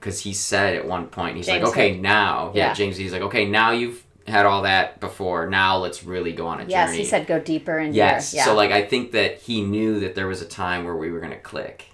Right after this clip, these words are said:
Speaker 1: And, like, anyways, yeah, I started appreciating little things. And then so we, we've kinda gone really big with this and broad, but, like, it is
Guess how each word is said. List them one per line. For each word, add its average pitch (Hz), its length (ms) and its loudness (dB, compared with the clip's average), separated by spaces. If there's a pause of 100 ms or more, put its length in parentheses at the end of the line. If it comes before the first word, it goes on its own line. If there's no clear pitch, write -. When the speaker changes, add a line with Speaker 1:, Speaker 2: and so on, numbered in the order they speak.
(240)
Speaker 1:
And, 95 180 -4
like, 98 420 -4 (580)
anyways, 120 340 8
yeah, 113 160 8
I 104 80 8
started 127 360 2 (240)
appreciating 104 480 -2
little 92 160 -4
things. 107 280 -2
And 104 80 0
then 101 260 -2 (500)
so 113 180 2
we, 120 200 2
we've 123 220 2
kinda 113 240 2 (140)
gone 98 280 2
really 92 220 -2
big 110 240 0
with 104 140 -2
this 107 220 -2
and 87 140 -6
broad, 98 580 0
but, 98 180 -4
like, 92 260 -2
it 104 100 2
is 131 400 2